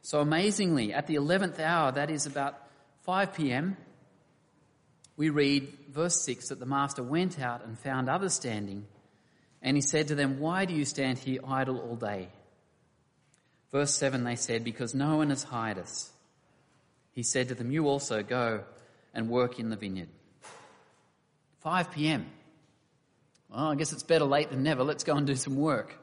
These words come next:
We might get something for showing up, right? And something's better than nothing. But you can feel the tension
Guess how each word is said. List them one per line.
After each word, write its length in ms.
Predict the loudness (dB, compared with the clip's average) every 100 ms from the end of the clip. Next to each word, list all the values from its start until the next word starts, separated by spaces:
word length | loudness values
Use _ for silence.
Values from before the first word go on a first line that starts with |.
| -20 _ _ _ _ _ _ 0
We 100 | 4
might 220 | 4 2
get 160 | 0
something 400 | 2 2 2 -2
for 120 | -2 -2
showing 360 | 0 2 2
up, 120 | -2 -4
right? 280 | 0 0 0
And 180 | -4 -8 -16 -10
something's 500 | -4 -2 0 -2 0
better 200 | 0 2
than 160 | 0
nothing. 360 | -2 -4 -8 -12 -18 -20 _ _ _ _ _ _ _ _ _ _ _ _ _
But 100 | -2
you 80 | 0
can 160 | -2
feel 260 | -2 -2 0
the 120 | -2
tension 580 | -2 -2 0 -2 -4 -6